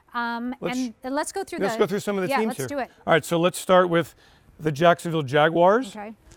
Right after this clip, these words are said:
Speaker 2: Not the Jacksonville Jaguars. It's the Jacksonville Jaguars.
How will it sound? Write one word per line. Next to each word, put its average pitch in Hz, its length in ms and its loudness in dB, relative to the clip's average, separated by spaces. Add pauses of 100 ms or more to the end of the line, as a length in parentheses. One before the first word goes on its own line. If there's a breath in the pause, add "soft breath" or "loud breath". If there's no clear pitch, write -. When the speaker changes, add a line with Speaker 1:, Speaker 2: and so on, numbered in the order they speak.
(220 soft breath)
Speaker 2:
Not 180 340 2
the 170 80 -10
Jacksonville 139 480 -4
Jaguars. 127 800 -4
It's 147 100 -18
the 139 60 -8
Jacksonville 147 380 -2
Jaguars. 139 840 -2